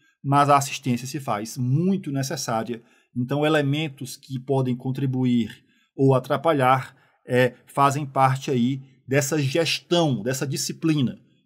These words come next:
Portanto, uma reunião aberta ao público, ela dá margem exatamente para que elementos complicadores dessa homogeneidade sejam admitidos sem critério.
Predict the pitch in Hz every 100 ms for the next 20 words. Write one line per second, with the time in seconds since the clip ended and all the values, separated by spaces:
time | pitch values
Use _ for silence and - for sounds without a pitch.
0 | _ 175 135 170 190 190 - 196 214 202
1 | 165 170 165 139 135 135 127 123 - 160
2 | 180 170 165 156 - _ _ _ - 151
3 | 165 175 - _ - 160 180 147 160 170
4 | 143 147 139 143 185 143 135 151 151 139
5 | 135 139 156 165 156 151 196 196 - 135
6 | - - 147 143 143 139 127 127 110 101
7 | 127 135 131 123 131 131 147 160 127 123
8 | 131 - _ _ _ - 147 151 135 151
9 | 147 - 123 131 131 - - - 135 135
10 | 165 - 131 123 104